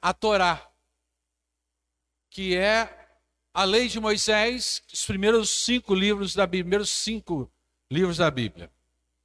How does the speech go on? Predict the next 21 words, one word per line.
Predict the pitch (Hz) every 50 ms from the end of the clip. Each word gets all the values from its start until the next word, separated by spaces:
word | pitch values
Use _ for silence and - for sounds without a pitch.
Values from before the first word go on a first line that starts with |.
| _ _ _ _ _ -
Então, | 143 151 196 220 233
na | 226 208 202
época | 214 233 220 - - 165 151 - 160
de | 151 165 170
Jesus, | 143 165 160 147 - - 185 196 208 220 - - - - - _ _ _ _ _ _ _ _ _
existiam | - 190 214 - 220 202 - - - - 214 233 226 208
muitos | 190 185 208 269 285 - 254 220 -
rabinos, | 208 220 208 - 208 208 196 170 143 120 - - - - - - _ _ _ _ _ _ _ _ _ _ _ _ _ -
muitos. | 156 196 220 185 135 - 113 - - - - - - _ _ _ _ _ _ _ _ _ _ _ _ _ _ _ _ _ _ - - _ _ _ _ _ _ _ _ _ _ _ _ _ _ _ _ _
E | 156 180 196 202 202 185
como | - 220 240 254
exemplo, | 233 190 - - 208 240 254 226 175 - 165 151 139 127 127 - _ _ _ _ _ _ _ _ -
no | 156 165
tempo | - 240 254 233 233
de | 180 196
Jesus, | 175 - 180 160 156 - - 226 240 208 156 131 - - - - - - - _ _ _ _ _ _ _ _ _ _ _ _ _
os | - 170 185 175 -
dois | - - 226 285 285 240 -
rabinos | 214 226 226 - - 202 196 180 165 160 151 - - 170
mais | 180 214 254 294 302 302 254 202 - - - -
conhecidos, | - - 202 214 208 196 175 160 - - - 226 233 208 - 139 123 - - - - - - - -